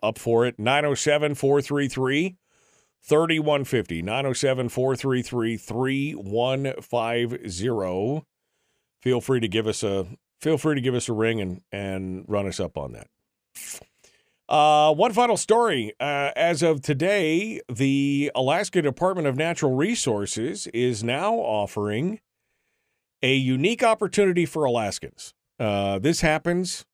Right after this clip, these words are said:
um, I don't know if it happens every year, but at least every couple of years.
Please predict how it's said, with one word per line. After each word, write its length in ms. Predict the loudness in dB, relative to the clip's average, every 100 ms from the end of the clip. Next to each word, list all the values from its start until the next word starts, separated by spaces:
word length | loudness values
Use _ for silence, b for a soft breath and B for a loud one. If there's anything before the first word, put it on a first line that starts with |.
| _
um, 580 | -2 0 0 0 -2 -4
I 20 |
don't 100 | -6
know 80 | -6
if 100 | -4
it 60 | -4
happens 320 | -2 -4 -4
every 300 | -2 0 0
year, 240 | 0 0 0
but 140 | -2
at 100 | 0
least 260 | -2 -2 -2
every 200 | -2 -2
couple 320 | -4 -2 -6
of 60 |
years. 380 | -8 -10 -12 -14